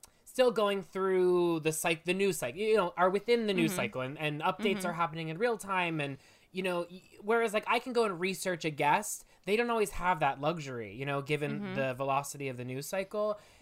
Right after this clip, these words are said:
Speaker 1: And just to
Speaker 2: Mm-hmm.
Speaker 1: come on and express your opinion, to be thrown a topic and to say something and sound smart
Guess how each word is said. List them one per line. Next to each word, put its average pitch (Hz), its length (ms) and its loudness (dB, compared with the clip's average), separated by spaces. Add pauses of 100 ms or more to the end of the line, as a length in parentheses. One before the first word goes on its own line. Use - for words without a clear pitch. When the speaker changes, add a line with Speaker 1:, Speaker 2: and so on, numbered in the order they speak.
(160)
Speaker 1:
And 196 140 0
just 214 180 -2
to 220 60 -2
Speaker 2:
Mm-hmm. 220 80 -8
Speaker 1:
come 233 200 -2
on 240 160 2
and 226 100 -2
express - 840 0 (480)
your 170 260 4
opinion, 156 600 -2
to 156 100 -10
be 165 100 0
thrown 170 420 0
a 208 60 4
topic 170 560 -2
and 147 140 -6
to 135 80 -12
say 165 300 -2
something 170 500 -6
and 147 160 -8
sound 151 420 -4
smart 156 760 -2